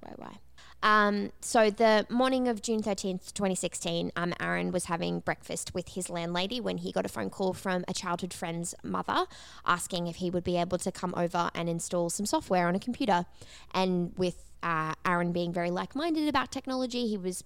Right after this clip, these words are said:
more than willing to help. And also he was actually really keen just to maybe see his friend and play some video games. So he was, you know, happy to go over. Um, so originally, um, his friend's mum was going to come and pick him up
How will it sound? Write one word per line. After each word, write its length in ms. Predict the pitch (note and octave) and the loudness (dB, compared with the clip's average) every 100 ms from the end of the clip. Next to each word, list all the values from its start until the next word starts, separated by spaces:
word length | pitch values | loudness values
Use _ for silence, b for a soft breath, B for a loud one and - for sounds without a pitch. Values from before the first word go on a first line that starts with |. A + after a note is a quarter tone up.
| - | -2
more 200 | C4+ B3+ | 4 4
than 120 | G#3+ | 4
willing 200 | G3+ F#3+ | 2 2
to 80 | F3+ | 2
help. 300 | F3 F3+ - B B B | 6 6 4 B B B
And 140 | F#3 | 0
also 180 | F#3+ F#3+ | 2 2
he 120 | F#3 F3 | 0 0
was 100 | E3+ | -2
actually 240 | - F3 | -4 -4
really 220 | E3+ E3+ | -4 -4
keen 340 | - E3+ F#3 F3+ | -6 -4 -4 -4
just 220 | F3 - | -6 -2
to 260 | F3+ F3 E3+ - F#3+ | 0 0 -2 -6 0
maybe 240 | F3+ F3 | 0 0
see 120 | - | -4
his 160 | E3+ - | -4 -4
friend 300 | A3 G#3 G3 | 0 0 0
and 140 | F3 | -2
play 140 | E3 E3+ | -2 -4
some 140 | F3 | 0
video 220 | G#3+ A3 | 2 2
games. 420 | G#3+ A3 G#3+ A3 | 2 0 0 -2
So 260 | - G3 E3+ | -2 0 0
he 280 | F3 F3+ F3 | 0 0 -2
was, 320 | F3 E3 - - | -2 -4 -6 -6
you 80 | E3+ | -4
know, 160 | D3+ - | -4 -8
happy 240 | - F#3 | -8 -4
to 80 | F3 | -2
go 140 | F3+ G3+ | 2 2
over. 320 | C4 D#4 D#4 - b b b b b - | 4 0 0 -10 b b b b b 4
Um, 420 | G3+ G3+ G3 F#3 - - | 6 6 2 -2 -6 -12
so 440 | - A#3 G#3+ G#3 G3 | 0 6 8 8 6
originally, 880 | G#3+ A#3+ A#3 A#3 G#3+ G3+ F#3+ F#3 - | 6 4 4 0 2 2 0 -2 -2
um, 420 | F3 F3 F3 F3 F#3 | 2 2 2 -2 0
his 480 | F#3+ F#3 F3+ - - | 2 2 0 -6 -10
friend's 360 | - G#3 F#3 F#3 | -2 2 2 4
mum 300 | F3+ F3 F3 | 4 4 4
was 120 | E3+ | 2
going 220 | F3 E3+ | 2 0
to 60 | - | -4
come 220 | - F3 | -4 -2
and 100 | F3 | -2
pick 200 | F3 E3+ | -2 -4
him 100 | E3+ | 0
up 180 | E3+ | 0